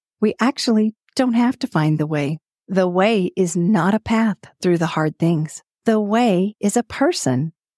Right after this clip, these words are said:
The way is Jesus. Jesus said to us, "I am the way and the truth and the life.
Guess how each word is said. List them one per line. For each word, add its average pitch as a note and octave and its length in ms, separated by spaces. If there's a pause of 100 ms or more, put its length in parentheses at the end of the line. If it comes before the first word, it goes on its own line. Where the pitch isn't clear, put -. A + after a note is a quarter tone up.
The F3 180
way F3+ 720
is F3 260 (160)
Jesus. D#3+ 760 (260)
Jesus B3 540
said E3+ 320
to D3 160
us, D#3 300 (140)
"I A#3 540
am D#3+ 200
the D#3 120
way C#3+ 440 (240)
and G3+ 180
the A3 100
truth A3 640 (180)
and F#3 180
the F#3 100
life. F3+ 600